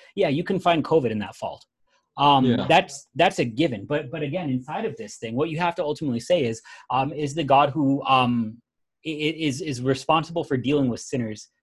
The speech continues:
Speaker 1: going to deal with us in the same way? And this is where it actually starts to matter. See,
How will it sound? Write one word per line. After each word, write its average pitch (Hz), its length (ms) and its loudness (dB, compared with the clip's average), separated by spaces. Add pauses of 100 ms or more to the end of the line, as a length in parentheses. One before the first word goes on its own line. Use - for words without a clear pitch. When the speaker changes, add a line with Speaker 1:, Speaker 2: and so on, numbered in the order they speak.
(500)
Speaker 1:
going 139 160 2
to 135 80 -6
deal 135 160 2
with 135 100 4
us 135 180 0
in 131 80 -2
the 120 60 -2
same 107 300 -8
way? 87 140 -14 (260)
And 139 100 0
this 175 140 -2
is 185 100 -4
where 180 120 6
it 151 40 6
actually 143 240 0
starts 117 300 -4
to - 120 -16
matter. 85 200 -10 (520)
See, 156 380 -2